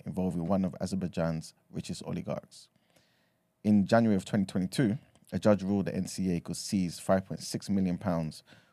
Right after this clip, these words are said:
from the London-based family. Uh, their, their British bank accounts received cash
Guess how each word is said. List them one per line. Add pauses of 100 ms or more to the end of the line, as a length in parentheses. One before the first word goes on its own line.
(120)
from
the
London-based
family. (1700)
Uh,
their,
their
British
bank
accounts
received
cash